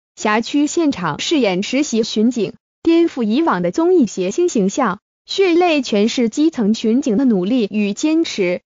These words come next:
Live 辖区现场中的李光洙不仅正经起来演技惊艳观众，更为戏减去平时的帅气卷发，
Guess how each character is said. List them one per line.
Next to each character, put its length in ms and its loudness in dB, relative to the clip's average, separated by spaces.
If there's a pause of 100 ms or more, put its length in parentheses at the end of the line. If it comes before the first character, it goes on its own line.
Live 300 0 (320)
辖 260 -2
区 280 -2
现 240 0
场 260 -2
中 200 0
的 200 -2
李 220 -4
光 240 0
洙 300 -2 (260)
不 160 2
仅 200 0
正 240 0
经 220 -2
起 140 -2
来 200 -4
演 280 -2
技 180 -2
惊 260 2
艳 200 2
观 180 2
众， 320 -2 (260)
更 200 0
为 160 2
戏 340 0
减 340 0
去 280 -2
平 260 0
时 140 -2
的 100 4
帅 300 0
气 240 -2
卷 260 -4
发， 300 -4